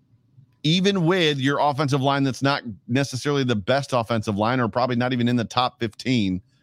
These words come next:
they're probably not even in the top half of the league, pass the ball. That's me. I've been that guy. But today in this football game, the Bills adjusted. They made a change, and it was the right change.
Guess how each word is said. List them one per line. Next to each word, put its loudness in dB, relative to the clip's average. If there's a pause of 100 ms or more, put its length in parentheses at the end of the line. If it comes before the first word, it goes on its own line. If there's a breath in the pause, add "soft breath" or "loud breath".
(100)
they're -8
probably 2
not 2
even 0
in 2
the 0
top -2
half -2
of -4
the 0
league, 0 (800)
pass 0
the 0
ball. -4 (600)
That's 2
me. 4
I've 0
been 2
that 0
guy. -2 (1160)
But 0
today 2
in 2
this 0
football 2
game, 0
the 0
Bills 0
adjusted. -2
They 0
made 0
a -4
change, -2 (340)
and 2
it 2
was 0
the 0
right 0
change. -12